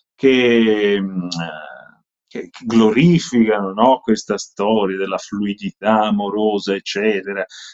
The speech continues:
del poliamore, eccetera. Però però c'è anche giustamente il micro-cheating, quindi non puoi rivolgere la parola a un'altra persona. Mi sembra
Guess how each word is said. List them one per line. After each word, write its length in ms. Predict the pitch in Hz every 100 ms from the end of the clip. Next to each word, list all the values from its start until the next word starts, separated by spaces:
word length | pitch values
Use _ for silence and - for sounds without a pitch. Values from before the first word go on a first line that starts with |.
| _
del 280 | 110 107 -
poliamore, 920 | 117 117 113 110 110 123 123 113 110
eccetera. 300 | 113 190 214
Però 200 | 311 - - _
però 240 | 190 214 220
c'è 260 | - -
anche 460 | 180 127 127 - 143
giustamente 760 | 113 - - 120 104 110 - 117
il 100 | 107
micro-cheating, 960 | 120 117 117 113 120 104 - 113 113
quindi 200 | 117 117 120
non 200 | 123 -
puoi 340 | 131 135 139 135 - - -
rivolgere 1120 | 135 135 156 147 135 - 123 117 117 110 _ _ _ _ 113
la 160 | 110
parola 500 | 185 165 123 117 117
a 40 | 113
un'altra 420 | 107 104 - 101
persona. 580 | 101 90 - - 71 95
Mi 60 | 131
sembra 460 | 170 156 151 143